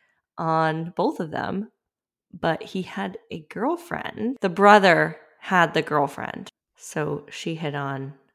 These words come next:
her hus-, her future husband. Wow, imagine, like, how that could have gone terribly wrong. So wait, do, do, do they not know? I'm assuming your husband doesn't know this story. <laughs>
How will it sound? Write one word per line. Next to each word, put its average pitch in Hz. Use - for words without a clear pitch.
her 170
hus-, -
her 165
future -
husband. -
Wow, 160
imagine, 165
like, 165
how 160
that 147
could 185
have 170
gone 151
terribly 165
wrong. 139
So -
wait, 226
do, 196
do, 160
do 170
they 165
not 156
know? 165
I'm 175
assuming 185
your 160
husband 151
doesn't 135
know 82
this -
story. 196
<laughs> 349